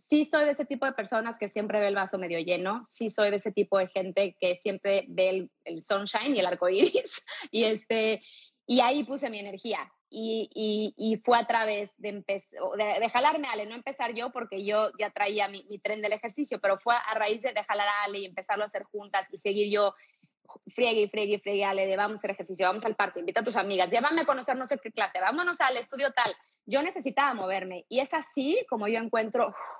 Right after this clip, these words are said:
es mi terapia, ahí es donde yo encuentro mi, mi lugar feliz, mi happy hour, haciendo ejercicio.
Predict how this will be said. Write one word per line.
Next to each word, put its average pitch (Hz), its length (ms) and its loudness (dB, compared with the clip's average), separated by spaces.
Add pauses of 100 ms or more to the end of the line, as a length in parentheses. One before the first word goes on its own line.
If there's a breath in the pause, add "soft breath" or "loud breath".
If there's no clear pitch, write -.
es 240 140 -2
mi 262 100 0
terapia, 202 360 0
ahí 240 80 0
es 269 60 0
donde 262 200 0
yo 240 80 -2
encuentro 233 600 0 (300 soft breath)
mi, 190 360 0
mi 208 160 2
lugar 202 580 2
feliz, 196 500 -4
mi 185 180 -6
happy 196 300 -2
hour, 175 260 0
haciendo 196 360 -4
ejercicio. - 580 -12